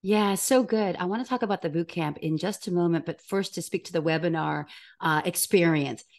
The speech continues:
Even me came from ten years of live T V, four thousand hours on air. You'd think that I wouldn't be a little nervous, Nelly. Oh, I was.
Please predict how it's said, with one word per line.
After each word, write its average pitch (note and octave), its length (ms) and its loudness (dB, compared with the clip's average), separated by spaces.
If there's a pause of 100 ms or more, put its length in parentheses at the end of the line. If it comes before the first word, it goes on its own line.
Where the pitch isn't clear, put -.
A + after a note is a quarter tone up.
(180)
Even G#3 280 4
me G3 160 8
came F3+ 200 2
from E3 140 -2
ten E3+ 280 -2
years E3+ 280 0
of D3 140 -10
live D3+ 340 0
T E3 200 -4
V, D3 260 -2
four E3+ 280 -2
thousand D#3+ 360 -2
hours D3+ 320 -2
on D#3 260 0
air. D3+ 160 -4
You'd E3 260 -4
think A#3+ 200 0
that A3+ 80 -4
I G3 100 0
wouldn't F3 240 -2
be F3 120 -4
a D#3+ 40 -4
little D#3+ 200 -2
nervous, D3+ 360 -2
Nelly. C#3+ 340 -4
Oh, F#3 200 2
I F3 180 4
was. - 380 -4